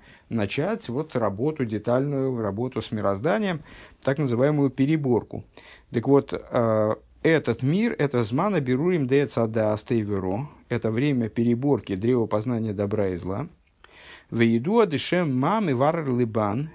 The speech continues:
и, как известно, имя ма, тоже <laughs> рабо-, следующая рабочая гипотеза. Мы знаем, что такое ма и бан. Ма, перебирающее начало, это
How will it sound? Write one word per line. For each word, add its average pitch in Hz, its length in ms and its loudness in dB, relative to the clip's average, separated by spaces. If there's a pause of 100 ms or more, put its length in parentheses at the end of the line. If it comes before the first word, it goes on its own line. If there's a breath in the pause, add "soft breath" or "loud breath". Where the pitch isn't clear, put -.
(140)
и, 156 180 0
как 117 220 -2
известно, 135 440 -4
имя 139 440 0
ма, 117 340 0 (400)
тоже 101 360 -8
<laughs> - 60 -14
рабо-, 117 220 0
следующая 120 360 0
рабочая 110 300 0
гипотеза. 170 540 -4 (320 loud breath)
Мы 131 140 6
знаем, 117 260 -2
что 101 120 -10
такое 101 280 0
ма 127 240 0
и 120 100 4
бан. 95 300 -4
Ма, 101 280 -2 (280)
перебирающее 117 580 -4
начало, 143 280 -4
это 92 320 -4